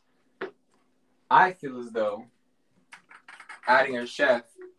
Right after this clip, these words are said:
doesn't really overall improve the survivability of an apocalypse. However, it does improve the quality of life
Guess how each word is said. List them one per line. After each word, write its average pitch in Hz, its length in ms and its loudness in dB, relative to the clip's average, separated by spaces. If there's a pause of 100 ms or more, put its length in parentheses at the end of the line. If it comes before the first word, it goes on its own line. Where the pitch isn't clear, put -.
(420)
doesn't 139 360 0
really 135 540 0
overall 120 840 2 (240)
improve 113 600 -8 (840)
the 101 520 -10 (3250)
survivability 120 1300 2
of 120 260 6
an 120 80 -2
apocalypse. 143 480 2
However, 131 480 4
it 110 220 -6
does 151 240 6
improve 135 380 -4
the 113 60 -12
quality 120 520 4
of 98 120 -10
life 131 340 2